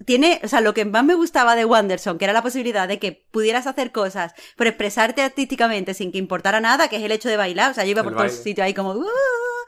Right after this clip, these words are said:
Speaker 1: y, y cantando random. Bueno, pues eso lo, lo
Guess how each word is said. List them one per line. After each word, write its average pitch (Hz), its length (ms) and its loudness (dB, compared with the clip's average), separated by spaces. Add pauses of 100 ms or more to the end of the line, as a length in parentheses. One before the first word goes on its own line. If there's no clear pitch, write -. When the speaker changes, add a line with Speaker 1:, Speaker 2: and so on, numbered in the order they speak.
(340)
Speaker 1:
y, 233 300 -2
y 240 40 -2
cantando 226 840 2
random. 240 500 2 (520)
Bueno, 254 180 4
pues 226 320 -2
eso 269 240 0 (160)
lo, 247 360 2
lo 220 440 -2